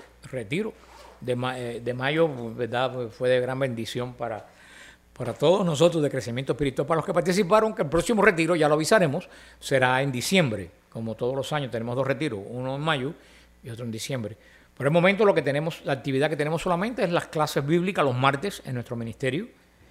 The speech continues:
estudiando el libro de Samuel. Pueden encontrar todos los datos de nuestras clases en apologética siloé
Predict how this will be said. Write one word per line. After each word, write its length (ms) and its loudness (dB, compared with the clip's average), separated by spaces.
estudiando 460 -4
el 80 0
libro 200 2
de 60 0
Samuel. 480 -2
Pueden 460 0
encontrar 520 -4
todos 300 6
los 100 4
datos 480 2
de 220 -6
nuestras 240 -10
clases 480 -2
en 380 -4
apologética 1600 0
siloé 1120 0